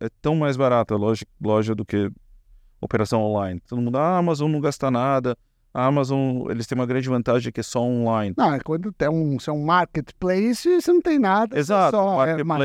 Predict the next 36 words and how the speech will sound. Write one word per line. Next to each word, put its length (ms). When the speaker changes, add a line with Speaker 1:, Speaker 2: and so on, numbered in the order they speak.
Speaker 2:
mas 80
Speaker 1:
você 140
deixa 300
lá, 200
tudo 100
Speaker 2:
Sim, 120
Speaker 1:
bem. 120
Speaker 2:
mas 260
quando 180
você 100
tem 220
a 60
operação 580
de 100
fato. 420
Speaker 1:
Exato, 440
e 20
mesmo 300
o 40
marketplace 540
que 80
a 20
gente 260
vende 280
muito 260
na 140
Amazon, 360
na 160
categoria 460
bebê, 280
a 40
gente 220
é 40
um 40
dos 120
maiores, 520